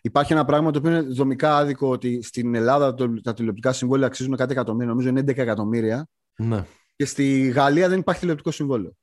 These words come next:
Speaker 2: Ναι, με
Speaker 1: Άλλη
Speaker 2: την κεντρική,
Speaker 1: χομπίστηση.
Speaker 2: με την, κατά κάποιο τρόπο, κεντρική διαχείριση.
Speaker 1: Με, με το, το οποίο είναι ένα πράγμα το οποίο, ε, ενώ βάζουν, ξέρω εγώ, κάποιος βάζει το ογδόντα τοις εκατό του ποσού, στην πραγματικότητα μιλάμε για pool,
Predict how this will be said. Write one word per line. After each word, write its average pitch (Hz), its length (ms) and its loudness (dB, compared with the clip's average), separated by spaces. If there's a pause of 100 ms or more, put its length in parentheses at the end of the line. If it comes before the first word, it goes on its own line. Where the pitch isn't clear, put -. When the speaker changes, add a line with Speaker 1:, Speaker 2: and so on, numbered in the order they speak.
(460)
Speaker 2:
Ναι, 147 140 -4
με 95 240 -4
Speaker 1:
Άλλη 127 120 -2
Speaker 2:
την 117 100 2
κεντρική, 120 60 0
Speaker 1:
χομπίστηση. 127 300 0
Speaker 2:
με 120 120 2
την, 117 520 -2 (480)
κατά 120 280 0
κάποιο 120 240 2
τρόπο, 113 220 0
κεντρική 110 380 -2
διαχείριση. 98 520 -2
Speaker 1:
Με, 277 160 -2
με 185 160 2
το, 180 160 2 (140)
το - 80 4
οποίο 202 160 2
είναι 240 100 0
ένα 254 140 0
πράγμα 247 300 0
το 240 80 -4
οποίο, 254 400 -4
ε, 143 360 -2
ενώ 185 280 6
βάζουν, 208 360 4
ξέρω 170 200 2
εγώ, 180 120 2
κάποιος 185 300 0
βάζει 185 260 2
το 165 100 2
ογδόντα 185 300 2
τοις 170 100 0
εκατό 165 200 -4
του 151 120 -14
ποσού, 196 540 -2 (100)
στην 175 380 -2
πραγματικότητα 180 640 0
μιλάμε 247 300 0
για 233 200 -2
pool, 143 260 0